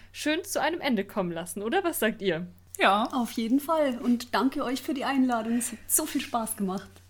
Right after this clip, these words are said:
Speaker 2: Vielen Dank, dass du bei uns im Podcast warst.
Speaker 3: Immer wieder.
Speaker 2: Oh, das hat so wahnsinnig Spaß gemacht, mit den beiden zu quatschen.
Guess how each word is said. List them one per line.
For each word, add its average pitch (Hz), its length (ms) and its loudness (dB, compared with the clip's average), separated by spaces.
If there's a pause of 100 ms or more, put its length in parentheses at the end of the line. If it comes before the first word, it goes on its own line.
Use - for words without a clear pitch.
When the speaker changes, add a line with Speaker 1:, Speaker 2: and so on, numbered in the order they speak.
(160)
Speaker 2:
Vielen 294 320 6
Dank, 254 220 6
dass 277 180 0
du 294 300 2
bei 294 120 0
uns 190 220 -2
im 226 80 -2
Podcast - 420 -10
warst. - 320 -12 (540)
Speaker 3:
Immer 240 260 4
wieder. 220 220 -4 (2250)
Speaker 2:
Oh, 226 360 6
das 269 180 -2
hat 302 120 0
so 294 120 0
wahnsinnig 262 460 2
Spaß 226 340 2
gemacht, 208 300 0
mit 233 80 0
den 214 140 0
beiden 214 260 2
zu - 140 -6
quatschen. 214 600 -2